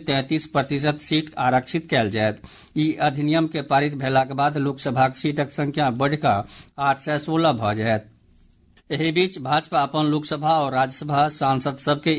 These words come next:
ई विशेष सत्र मे रहबाक लेल व्हिप जारी कयलक अछि। केंद्रीय माध्यमिक शिक्षा बोर्ड दू हजार छब्बीसक कक्षा दसवीं के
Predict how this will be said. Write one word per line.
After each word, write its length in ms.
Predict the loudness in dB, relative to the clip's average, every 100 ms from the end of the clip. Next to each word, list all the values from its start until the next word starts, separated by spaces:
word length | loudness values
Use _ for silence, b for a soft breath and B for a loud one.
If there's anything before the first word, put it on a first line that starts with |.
| 0
ई 40 |
विशेष 380 | 0 -2 0 -2
सत्र 320 | -2 -4 0
मे 160 | 2 2
रहबाक 440 | 0 2 2 2
लेल 180 | 0 -2
व्हिप 280 | 0 0 -2
जारी 340 | 0 0 0 -2
कयलक 340 | 0 0 0 0
अछि। 400 | 2 2 0 -6 -14 _ _ b b b b
केंद्रीय 340 | -2 0 0 2
माध्यमिक 460 | 2 2 0 -4
शिक्षा 360 | -4 -4 0 0
बोर्ड 260 | 2 2 2
दू 180 | 0
हजार 240 | 2 2 0
छब्बीसक 600 | 0 -2 -2 0 -2 2
कक्षा 420 | 0 0 0 0
दसवीं 540 | 0 -2 -2 -2 0 0
के 140 | -2